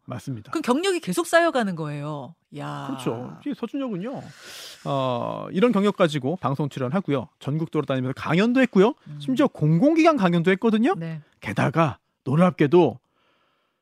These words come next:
Speaker 1: 부동산 사기 피해 당한 사람들 상담해주는 방송까지 출연합니다.
Speaker 2: 상담 방송?
Speaker 1: 네, 부동산 사기 피해자에 대한 상담을.
Speaker 2: <laughs> 아니, 어떻게, 어떻게 이런 일이
Speaker 1: 네.
Speaker 2: 가능하죠,
Speaker 1: 아니, 좀
Speaker 2: 진짜?
Speaker 1: 전에 김현준 피디가 이야기한 대로요.
Speaker 2: 네.
Speaker 1: 이거 그때,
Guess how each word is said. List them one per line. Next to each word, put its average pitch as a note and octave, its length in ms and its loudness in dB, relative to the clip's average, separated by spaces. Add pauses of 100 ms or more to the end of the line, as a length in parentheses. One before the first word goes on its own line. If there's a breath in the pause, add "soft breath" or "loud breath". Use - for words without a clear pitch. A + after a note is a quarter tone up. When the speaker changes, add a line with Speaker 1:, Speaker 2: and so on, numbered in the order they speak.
(540)
Speaker 1:
부동산 C#4+ 580 6
사기 D#4 340 2
피해 - 240 2
당한 B3+ 280 4
사람들 G#3 280 2
상담해주는 F4+ 720 2
방송까지 F3 460 2
출연합니다. C3 540 -4 (580)
Speaker 2:
상담 D4+ 440 -10
방송? D#3 480 -8
Speaker 1:
네, A#2 200 -2
부동산 G#3+ 420 2
사기 F3 180 0
피해자에 A#3+ 640 2
대한 A#2 180 0 (140)
상담을. A2+ 360 -6 (140)
Speaker 2:
<laughs> - 480 -20
아니, C#3+ 140 -16
어떻게, C3 540 -16
어떻게 A#3+ 360 -10
이런 F3 220 -2
일이 D3+ 100 2
Speaker 1:
네. A#2 100 2
Speaker 2:
가능하죠, C3+ 440 -10
Speaker 1:
아니, B3 80 0
좀 B3+ 140 0
Speaker 2:
진짜? C4+ 100 0
Speaker 1:
전에 C#4 100 2
김현준 G#3 320 2
피디가 G3+ 240 -4
이야기한 D3 360 2
대로요. B2+ 680 -4
Speaker 2:
네. - 80 -20 (320 loud breath)
Speaker 1:
이거 B3 240 2
그때, F#3+ 680 2